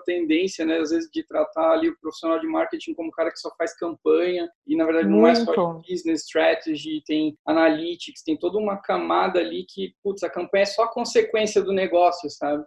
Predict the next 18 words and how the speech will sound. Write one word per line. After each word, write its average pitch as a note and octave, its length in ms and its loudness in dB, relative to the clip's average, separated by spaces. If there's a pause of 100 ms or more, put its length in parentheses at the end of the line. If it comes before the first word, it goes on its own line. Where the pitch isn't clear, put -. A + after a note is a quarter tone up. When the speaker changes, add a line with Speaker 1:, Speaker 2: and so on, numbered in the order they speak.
(120)
Speaker 1:
É, D#3 340 2
então, F3+ 280 0
acho F#3+ 140 0
que G3+ 60 2
a G3 60 4
gente G#3 140 2
sofre G3+ 400 6
aí G3+ 180 8
de, F#3+ 180 -4
de, F3+ 280 -4
de F3+ 120 -2
um, F#3 280 -4
umas F3 200 -8
percepções F3+ 560 -4
meio F3+ 200 -4
parecidas, F3+ 680 -2
assim, D3 300 -6
sabe? C#3+ 320 -6